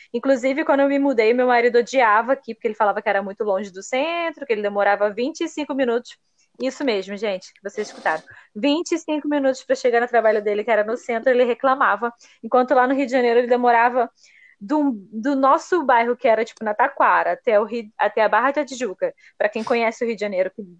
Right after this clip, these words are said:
teoricamente deveria demorar uns quinze minutos de carro,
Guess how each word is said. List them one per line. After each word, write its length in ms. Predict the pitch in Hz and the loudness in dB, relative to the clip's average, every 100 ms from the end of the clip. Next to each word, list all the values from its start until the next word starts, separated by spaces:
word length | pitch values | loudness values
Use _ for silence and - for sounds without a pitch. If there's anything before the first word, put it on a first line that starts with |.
| _ - | _ 0
teoricamente 640 | 240 262 - 302 214 202 | 2 2 2 -2 -2 -6
deveria 340 | 196 202 202 202 | -6 -2 0 0
demorar 400 | 208 196 165 156 _ _ _ _ | 0 0 0 -4 _ _ _ _
uns 140 | 214 - | -14 -6
quinze 300 | 330 302 262 | -4 -2 -2
minutos 440 | 233 220 214 202 | 0 0 -4 -8
de 80 | 202 | -8
carro, 560 | 277 254 247 202 180 | 0 2 2 -2 -12